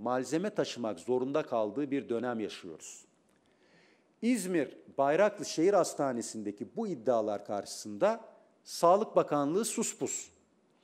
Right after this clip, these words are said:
Sağlık çalışanları çaresiz, hastalar çaresiz. Eczanelerde ise veresiye ilaç dönemi başladı. İşte yirmi birinci yüzyılda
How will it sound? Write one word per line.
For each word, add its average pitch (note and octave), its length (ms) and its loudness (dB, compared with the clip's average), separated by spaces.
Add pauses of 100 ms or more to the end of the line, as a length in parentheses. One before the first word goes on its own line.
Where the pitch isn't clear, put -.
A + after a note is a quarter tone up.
(380)
Sağlık F3 420 2
çalışanları C#3+ 640 2
çaresiz, A2 880 -6 (380)
hastalar D3+ 580 0
çaresiz. - 720 -6 (720)
Eczanelerde G#3 880 6
ise A3 480 0 (220)
veresiye D#3 640 2
ilaç F3 400 2
dönemi C#3+ 320 2
başladı. A2+ 440 -2 (800)
İşte F#3 220 -2
yirmi F#3+ 320 4
birinci G3+ 300 2
yüzyılda D#3 680 0